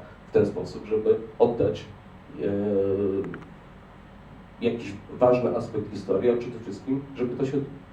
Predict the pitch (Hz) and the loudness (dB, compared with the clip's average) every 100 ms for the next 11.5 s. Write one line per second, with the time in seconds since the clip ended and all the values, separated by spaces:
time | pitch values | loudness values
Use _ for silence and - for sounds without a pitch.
0 | - - 127 131 135 139 123 - - - | -20 2 4 4 0 2 2 2 -2 -2
1 | 123 143 - - - - 156 156 - 156 | 0 0 -2 -6 -2 4 4 4 2 4
2 | 147 143 143 139 143 - 151 117 - 107 | 4 2 0 -2 -2 2 4 4 0 -2
3 | - - - - - 120 135 135 107 - | -4 -8 -16 -20 0 4 4 4 0 -2
4 | 127 135 120 - - 131 - - 113 107 | 2 2 2 -4 -6 -8 -4 -2 4 6
5 | 113 117 101 104 104 101 - 107 - - | 4 2 0 -2 -6 -6 -4 -2 -2 -2
6 | - - - - - - - - - - | -4 -6 -12 -16 -18 -20 -20 -18 -2 4
7 | 139 147 131 107 120 120 - 120 - - | 6 8 6 4 2 2 -2 -4 -4 -8
8 | - 113 113 110 120 120 120 98 104 92 | -6 2 2 2 2 4 4 2 -2 -2
9 | 101 92 - - 101 85 - - - - | -2 -6 -8 -6 -4 -4 -6 -10 -6 -2
10 | 98 92 95 95 95 - 107 90 92 - | -2 -2 -4 -4 -6 -4 -4 -4 -6 -8
11 | 98 95 101 101 | -4 -2 -2 -2